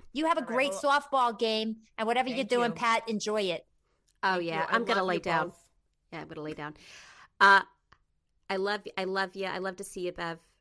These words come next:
Speaker 3: Uh, a shining, a shining light in our lives. And, and, you know, as always, I love you, Megs.
Speaker 2: Love you, Pat. Love
Speaker 1: I
Speaker 2: you,
Speaker 1: got a
Speaker 2: Bev,
Speaker 1: jar
Speaker 2: so
Speaker 1: of
Speaker 2: much.
Speaker 1: Lindenberry. I got a jar of Lindenberry and anise waiting for you when you come back, all right?
Speaker 3: I like that
Speaker 2: Cannot
Speaker 3: that sounds like a
Speaker 2: wait.
Speaker 3: threat.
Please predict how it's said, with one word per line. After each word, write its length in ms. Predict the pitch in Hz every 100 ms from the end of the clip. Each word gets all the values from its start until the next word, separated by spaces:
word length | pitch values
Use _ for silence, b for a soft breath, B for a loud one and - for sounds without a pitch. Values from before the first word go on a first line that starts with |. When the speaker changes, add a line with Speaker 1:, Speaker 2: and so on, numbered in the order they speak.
| _
Speaker 3:
Uh, 300 | 170 165 165 -
a 60 | 180
shining, 420 | 214 208 202 190 -
a 60 |
shining 400 | - 202 180 175
light 240 | 165 160 165
in 60 | 175
our 80 |
lives. 460 | 160 156 156 156 -
And, 320 | 170 165 160 - _ -
and, 180 | 170
you 140 | 160 175
know, 180 | 170 165
as 120 | 165
always, 400 | 175 170 170 175
I 40 |
love 220 | 165 160 165
you, 80 |
Megs. 400 | 160 151 - - _ _ _ _ _ _ _ _
Speaker 2:
Love 220 | 160 165
you, 100 | 175
Pat. 380 | - 165 165 - -
Love 120 | 185
Speaker 1:
I 40 | 190
Speaker 2:
you, 40 |
Speaker 1:
got 140 | 208
a 20 | 220
Speaker 2:
Bev, 100 | 247
Speaker 1:
jar 280 | 233 240
Speaker 2:
so 120 | 240 233
Speaker 1:
of 100 | 240
Speaker 2:
much. 100 | 226
Speaker 1:
Lindenberry. 580 | 220 202 196 190 185 190 -
I 60 | 202
got 120 | 202
a 40 | 196
jar 280 | 214 208 208
of 100 | 196
Lindenberry 640 | 208 202 185 190 190 190
and 160 | 185
anise 500 | 185 180 175 170 - 185
waiting 280 | 202 202
for 240 | 202 180 185
you 160 | 175
when 100 | 175 170
you 60 |
come 200 | 160 185
back, 260 | 156 147 147
all 80 | 156
right? 320 | 160 180 - _ _ _ _ 180
Speaker 3:
I 20 |
like 140 | 180
that 40 | 170
Speaker 2:
Cannot 100 | 165
Speaker 3:
that 140 | 185
sounds 200 | - 185
like 100 | 175
a 40 | 165
Speaker 2:
wait. 80 | -
Speaker 3:
threat. 260 | 190 170